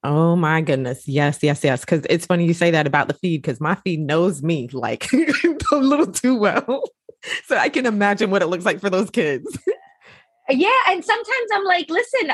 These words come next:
Speaker 2: yes, I like this content, but I al-, also wanna see the kittens and the recipes. Like, can you open it up a little bit?" But they don't. They, once you're, like, in, once they pinpoint you, they just keep feeding you the same content. So if you're already feeling,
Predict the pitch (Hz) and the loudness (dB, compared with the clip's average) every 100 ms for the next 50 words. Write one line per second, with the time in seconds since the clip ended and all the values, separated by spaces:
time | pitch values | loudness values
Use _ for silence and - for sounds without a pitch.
0 | - 247 359 - 320 294 311 311 302 - | -2 0 0 0 -2 0 0 -2 -8 -4
1 | 285 349 320 247 269 269 269 311 311 - | -2 0 -2 0 2 2 0 0 0 0
2 | 339 370 330 302 - 285 277 - 311 294 | -2 -2 -4 -6 -8 -8 -6 -6 -6 -2
3 | 269 254 254 349 - - 214 226 214 240 | 0 2 2 2 0 0 0 0 0 0
4 | 247 196 247 302 254 240 - 311 320 339 | 2 2 2 0 2 2 2 0 2 2
5 | 349 339 269 233 262 202 294 247 180 220 | 2 2 0 0 0 0 0 0 0 0
6 | 220 220 _ _ - 226 294 285 320 269 | 0 -2 _ _ -2 0 0 -2 -2 0
7 | 247 226 - 254 262 262 262 254 _ _ | 0 -2 -4 0 0 -2 -8 -14 _ _
8 | - 302 359 427 - 294 311 - 240 208 | -2 -2 0 -2 0 -2 -4 -2 -4 0
9 | 208 196 190 190 - - 247 208 320 - | 0 2 0 -4 -14 0 0 2 -2 -2
10 | 311 - 262 262 277 233 202 208 240 233 | -4 -4 -2 -2 -2 -2 -2 0 0 0
11 | 220 226 233 214 170 - 214 214 302 370 | -2 -2 -2 -2 -4 0 -2 2 0 2
12 | 233 247 269 247 - 214 214 220 226 220 | 2 2 0 -2 -2 2 2 2 0 -2